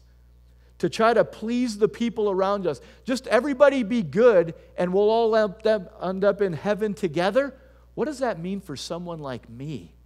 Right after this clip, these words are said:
that's given himself to, to drugs at one time, immorality, drunkenness, selfishness, lying? All these things that I've done wrong that I'm ashamed of in my life,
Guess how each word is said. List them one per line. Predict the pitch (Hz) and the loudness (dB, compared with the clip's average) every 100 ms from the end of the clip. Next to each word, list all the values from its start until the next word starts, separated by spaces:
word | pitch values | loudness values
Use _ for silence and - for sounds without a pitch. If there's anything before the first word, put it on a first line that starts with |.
| _ _ _ _ _ _ _ _ _ _ - | _ _ _ _ _ _ _ _ _ _ -6
that's | 175 - | -6 -6
given | - 127 226 226 | -10 -2 0 0
himself | 175 - 175 156 - | -6 -6 -4 -6 -6
to, | - 127 - - _ - | -8 -8 -8 -20 _ -10
to | 151 | -8
drugs | 117 156 156 120 | -4 -2 -2 -4
at | 131 - | -8 -8
one | 131 127 | -12 -12
time, | - 120 107 90 - _ _ _ _ | -10 -10 -10 -16 -20 _ _ _ _
immorality, | 170 170 156 143 147 139 120 107 95 _ _ _ - | -6 -4 -4 -4 -4 -4 -8 -10 -16 _ _ _ -20
drunkenness, | 117 160 175 175 127 123 95 - - _ _ | -8 -6 -6 -6 -6 -8 -12 -18 -20 _ _
selfishness, | - - 175 170 143 127 - 117 92 - - - - | -14 -4 -2 -2 -6 -10 -10 -12 -14 -20 -20 -20 -14
lying? | 123 156 165 180 147 98 - _ _ _ _ _ _ _ _ _ _ _ _ _ - | -8 -4 -4 -4 -8 -10 -18 _ _ _ _ _ _ _ _ _ _ _ _ _ -2
All | 220 262 | 2 2
these | 262 247 - | 2 -2 -2
things | 233 240 214 | -2 -2 -2
that | 214 | 0
I've | 196 175 147 | 2 2 0
done | 190 180 | -2 -2
wrong | 180 185 175 | -2 -2 -2
that | 160 | -4
I'm | 170 160 | -2 -4
ashamed | - - 202 214 208 | -8 -4 -4 -2 -2
of | 196 | -2
in | 190 175 | -4 -4
my | 175 | -4
life, | 170 185 139 | -2 -2 -2